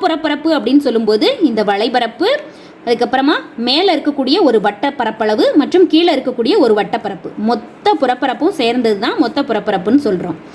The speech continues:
இது ரெண்டுக்கும் ஃபார்முலா என்ன இருக்குது அப்படின்னா, உருளையின் வளைபரப்புக்கு ஃபார்முலா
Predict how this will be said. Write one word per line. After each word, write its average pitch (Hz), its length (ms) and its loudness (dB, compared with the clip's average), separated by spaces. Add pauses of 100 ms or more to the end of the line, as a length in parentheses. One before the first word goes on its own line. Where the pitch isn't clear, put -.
(320)
இது 311 140 4
ரெண்டுக்கும் 392 340 0
ஃபார்முலா 330 460 -2
என்ன 269 160 0
இருக்குது 254 280 -4
அப்படின்னா, 202 300 -4 (200)
உருளையின் 302 420 4
வளைபரப்புக்கு 226 560 -4
ஃபார்முலா 220 340 -2